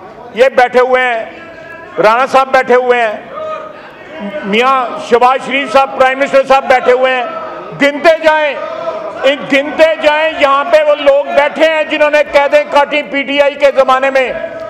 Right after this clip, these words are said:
स्पीकर बोला, कुकू बन के आपकी सी-, सीट पे बैठा हुआ था, कोई नहीं बोला,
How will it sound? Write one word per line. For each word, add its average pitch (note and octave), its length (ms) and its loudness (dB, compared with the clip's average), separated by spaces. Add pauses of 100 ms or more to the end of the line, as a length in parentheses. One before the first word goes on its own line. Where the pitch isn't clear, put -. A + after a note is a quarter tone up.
(260)
स्पीकर D#4 560 0
बोला, D#4 400 4 (340)
कुकू C#4+ 320 2
बन D#4 180 2
के D4+ 120 2
आपकी D4 280 0
सी-, C#4+ 400 0
सीट C4+ 320 -2
पे C#4 80 6
बैठा B3 260 2
हुआ G#3+ 220 2
था, B2+ 200 -10 (880)
कोई - 480 0
नहीं F4+ 120 -2
बोला, D#4 340 2